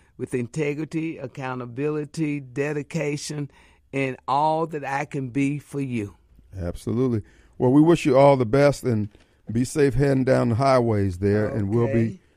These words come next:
Speaker 2: reminding people to make it on to the polls between now and seven o'clock. It's not too late.
Speaker 1: And thank you, everyone. And thank you again for allowing me to be on your show.
Speaker 2: Well, thank you. And come back. Keep us posted on what happens. Well, we'll be watching the returns.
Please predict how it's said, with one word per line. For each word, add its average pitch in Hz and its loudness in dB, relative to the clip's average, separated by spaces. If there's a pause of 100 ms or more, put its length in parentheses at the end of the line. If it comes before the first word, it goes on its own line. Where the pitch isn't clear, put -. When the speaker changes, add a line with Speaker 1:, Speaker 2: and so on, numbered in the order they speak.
Speaker 2:
reminding 123 2
people 127 -2
to 101 -2
make 131 0
it 143 0
on 139 0
to 147 -8
the 147 -6
polls 113 0
between 104 -6
now 135 0
and 95 -6
seven 139 -4
o'clock. 117 -6
It's 87 -8
not 123 -6
too - -10
late. - -6 (260)
Speaker 1:
And 143 -12
thank - 2
you, 180 2
everyone. 139 -6
And 135 -10
thank 180 -6
you 175 -6
again 160 -10
for 147 -12
allowing 139 -8
me 135 -6
to 131 -16
be 131 -10
on 123 -10
your 117 -12
show. - -8
Speaker 2:
Well, 101 0
thank 127 0
you. 135 0
And 113 0
come 151 -2
back. 147 0
Keep 156 -6
us 143 -6
posted 151 -2
on 117 -4
what 127 -2
happens. 95 -2
Well, 123 2
we'll 160 2
be 156 -2
watching 113 0
the 101 -6
returns. 98 -6